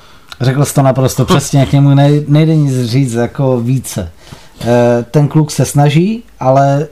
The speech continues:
už na to nemá a zároveň, eh, jakoby v té kabině asi nějak působí, proto ho chceš mít nějak v týmu. Eh, jsem tam lepší zápas, jsem tam horší zápas,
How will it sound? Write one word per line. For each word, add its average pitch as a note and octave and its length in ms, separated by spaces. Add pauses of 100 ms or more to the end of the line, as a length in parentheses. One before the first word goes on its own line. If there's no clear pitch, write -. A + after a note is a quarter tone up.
už F3 160
na G#3 100
to G3+ 140
nemá F3 420 (600)
a C3 240
zároveň, E3 600
eh, D#3 380
jakoby E3+ 340
v D#3+ 60
té F3 120
kabině E3 380
asi E3 160
nějak D3+ 160
působí, E3 680 (300)
proto D3+ 300
ho D#3+ 60
chceš C#3+ 240
mít D#3 200
nějak D#3 260
v - 180
týmu. D#3 560 (560)
Eh, D#3 320 (400)
jsem G#3+ 260
tam D#3+ 160
lepší D#3 260
zápas, C3+ 300
jsem B2+ 180
tam A#2 140
horší A2 200
zápas, G#2+ 340